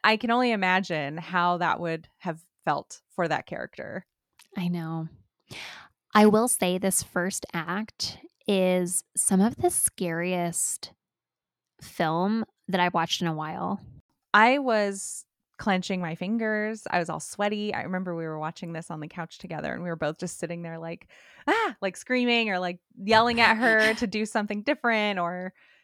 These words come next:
Speaker 1: questioning everything happening. One thing I did like about Keith, though, is, uh, how he got that duvet set up. Have you ever tried that?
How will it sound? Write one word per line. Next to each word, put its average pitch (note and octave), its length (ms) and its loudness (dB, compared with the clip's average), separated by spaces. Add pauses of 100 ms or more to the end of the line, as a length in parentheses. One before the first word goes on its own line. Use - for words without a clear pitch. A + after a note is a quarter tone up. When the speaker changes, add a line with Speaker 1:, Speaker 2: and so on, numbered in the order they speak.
(120)
Speaker 1:
questioning A3+ 680 4
everything G3 420 0
happening. F#3 760 -2 (800)
One C4+ 200 4
thing G#4 180 -4
I E4+ 180 0 (140)
did A3+ 300 0 (400)
like A#3 240 -6
about B3 220 -6
Keith, C4 320 -8
though, C#4 240 -4
is, A#3 360 -6 (100)
uh, G#3+ 220 -8
how A#3+ 220 -4
he C4+ 80 -2
got B3+ 200 2
that A3 180 4
duvet G3+ 340 0
set D3+ 200 0
up. C#3 200 -2 (540)
Have D#3+ 120 -12
you E3 60 -4
ever C4+ 120 -4
tried F3 280 2
that? D#4 280 6